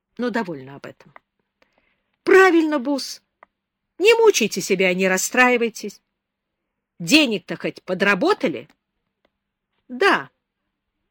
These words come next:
На год-другой хватит. Великолепно. Теперь вам следует жениться, мой мальчик.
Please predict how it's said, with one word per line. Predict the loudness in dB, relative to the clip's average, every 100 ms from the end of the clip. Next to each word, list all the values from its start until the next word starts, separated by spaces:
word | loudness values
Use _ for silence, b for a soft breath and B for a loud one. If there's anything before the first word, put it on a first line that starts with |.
| _ -4
На | -2
год-другой | 0 -2 -2 -4 -4
хватит. | -6 -12 -16 -16 -20 _ _ _ _ _ _ _
Великолепно. | -14 -14 -10 -10 -8 -10 -8 -10 -12 _ _ _ _ _ _ _ _ _
Теперь | -8 2 4
вам | 4
следует | 2 2 2 2
жениться, | 0 0 0 -2 -2
мой | -2 -2
мальчик. | -4 -8 -12 -14 -16